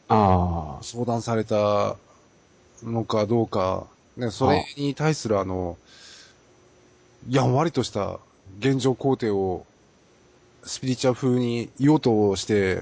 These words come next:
Speaker 1: ーん。
Speaker 2: あ、大誤爆してる感じなんですけど。
Speaker 1: あ、僕は、このあなたの前世が、性別がどっちだったのかが気になりました。
Speaker 2: <laughs> 男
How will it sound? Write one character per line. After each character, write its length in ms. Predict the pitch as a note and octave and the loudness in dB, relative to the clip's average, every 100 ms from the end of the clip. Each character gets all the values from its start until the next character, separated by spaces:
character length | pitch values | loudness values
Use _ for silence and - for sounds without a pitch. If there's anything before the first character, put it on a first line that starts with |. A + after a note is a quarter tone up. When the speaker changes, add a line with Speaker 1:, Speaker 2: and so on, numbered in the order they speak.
| - | 0
Speaker 1:
ー 500 | G#2+ G2+ G2+ G2 G2 | 2 4 4 6 4
ん。 60 | G2 | 4
Speaker 2:
あ、 100 | G2 F2+ F2+ - F2+ E2 E2+ | 2 0 -4 -8 -18 -12 0
大 200 | B2 B2 | 2 4
誤 120 | C3 | 4
爆 280 | B2+ - G2+ | 2 0 -2
し 80 | |
て 100 | - | 0
る 380 | G2 F2+ F2+ - _ | 0 0 -2 -4 _
感 240 | - G2+ G#2 | -8 -4 -4
じ 360 | G2 G2+ G2+ | -2 -2 -2
な 200 | G#2 A2 - | -2 -2 -2
ん 100 | D#3+ | 0
で 100 | C#3 | 0
す 140 | - | 0
け 60 | G2 | 0
ど。 320 | F2+ A2+ G#2+ B2 | 0 0 -2 0
Speaker 1:
あ、 120 | B2+ - B2 - _ _ | -2 -2 -6 -6 _ _
僕 180 | A2 - | -14 2
は、 360 | D3 C3+ C3 A#2 - - - | 4 6 4 2 -4 -18 -4
こ 100 | C3 | 2
の 120 | A#2+ | 6
あ 40 | |
な 120 | C#3+ D#3 | 6 6
た 200 | A2 F#2+ | 4 4
の 280 | F#2 F2+ E2 | 2 0 4
前 220 | B2+ B2 | 6 6
世 220 | G2+ F#2+ F2 | 6 2 2
が、 200 | F2 - - - _ _ _ | 0 -2 -8 -20 _ _ _
性 220 | - C3 | 4 6
別 240 | B2+ A#2+ A#2 | 6 6 6
が 80 | G#2+ | 6
ど 80 | |
っ 60 | D#3+ | 4
ち 60 | - | 4
だ 80 | |
っ 20 | A2 | 4
た 80 | G2+ | 4
の 80 | |
か 80 | G2 | 4
が 160 | F#2 F#2 | 2 2
気 100 | G2+ | 2
に 100 | F#2 | 2
な 80 | F2+ | 2
り 80 | |
ま 120 | F2 F2+ | 2 2
し 40 | |
た。 160 | - - G#4 D4+ | 2 4 4 4
Speaker 2:
<laughs> 280 | - - - | 2 -2 0
男 500 | A3 - C#4 - | 0 4 0 2